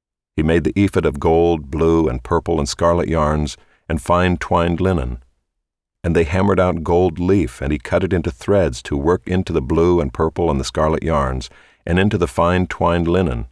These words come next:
in skilled design. They made for the ephod attaching shoulder pieces, joined to it at its two edges.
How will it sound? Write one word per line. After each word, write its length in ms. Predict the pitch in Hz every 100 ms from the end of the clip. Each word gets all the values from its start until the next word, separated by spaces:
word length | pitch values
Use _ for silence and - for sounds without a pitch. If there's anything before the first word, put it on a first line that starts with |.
| -
in 100 | 78
skilled 540 | - - 98 87 71
design. 560 | 73 73 80 73 60 60 - _ _ _ _ _ _ _ _ _ -
They 100 | 80
made 280 | 87 98
for 100 | -
the 200 | 76 73
ephod 340 | 80 82 80 - -
attaching 480 | - 78 - 104
shoulder 380 | 98 101 101 78
pieces, 520 | - 64 - 107 - -
joined 380 | - 78 82 76
to 160 | 85 80
it 100 | -
at 160 | 82 85
its 160 | -
two 200 | - 92 -
edges. 520 | 90 69 53 -